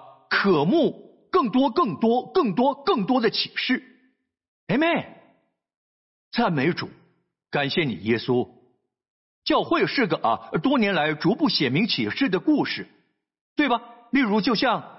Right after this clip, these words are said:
呃，路德时代，人们不相信受圣灵的洗，他们相信一旦得救，你就有圣灵。Amen。但那不是受圣灵的洗、圣灵的效，或圣经说的圣灵果子应该彰显的方式，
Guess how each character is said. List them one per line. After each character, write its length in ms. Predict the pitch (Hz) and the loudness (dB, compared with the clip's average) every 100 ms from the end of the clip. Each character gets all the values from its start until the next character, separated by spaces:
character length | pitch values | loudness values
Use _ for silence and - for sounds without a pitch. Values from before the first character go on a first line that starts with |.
| - | -4
呃， 320 | 143 143 135 - | 0 0 0 -2
路 200 | 277 262 | 0 2
德 160 | 190 208 | 2 2
时 160 | 190 | 0
代， 300 | 208 156 - | 0 -2 -2
人 220 | - 190 254 | 0 2 2
们 100 | 269 | 0
不 100 | 294 | 0
相 220 | 285 294 | 0 0
信 240 | 285 196 | 2 0
受 200 | 190 196 | 0 0
圣 260 | 151 233 180 | 0 0 2
灵 160 | 139 | 2
的 120 | 302 269 | 2 0
洗， 380 | - 214 120 - - | -2 -4 -6 -8 -4
他 80 | 269 | -2
们 140 | 285 | 0
相 160 | 302 294 | 0 0
信 180 | 254 - - | -2 -2 0
一 80 | 240 | 2
旦 200 | 339 240 | 2 2
得 140 | 180 | 0
救， 180 | 220 220 175 | 0 0 2
你 160 | 208 | 2
就 240 | - 403 254 | 2 2 2
有 160 | - | -2
圣 300 | - 285 131 | -2 -2 -2
灵。 240 | 78 76 - _ - | -8 -8 -10 _ -2
Amen。 340 | 180 302 220 - - | 0 0 -2 -4 -2
但 100 | 311 | 0
那 100 | 302 | 2
不 140 | - | 2
是 160 | 294 311 | 0 0
受 200 | 277 196 | 0 0
圣 260 | 330 220 | -2 0
灵 120 | 127 220 | 2 2
的 100 | 294 | 2
洗、 260 | - - - | -2 -8 -6
圣 240 | - 285 160 | -2 0 2
灵 140 | 151 | 2
的 80 | 202 | 2
效， 260 | - 254 - - - | 0 0 -2 -6 -2
或 160 | 220 | 0
圣 240 | - 277 185 | 0 0 2
经 180 | 269 | 2
说 160 | 220 247 | 2 0
的 140 | 170 - | -2 -4
圣 180 | - 285 | 0 2
灵 180 | 202 269 | 2 0
果 240 | 170 - - | 0 -2 -2
子 180 | 196 - - | -4 -4 -4
应 140 | 233 226 | 0 2
该 160 | 233 | 2
彰 240 | 277 294 302 | 0 0 0
显 220 | - 202 | -2 -4
的 80 | - | -2
方 200 | 269 277 | -2 -2
式， 240 | - | -4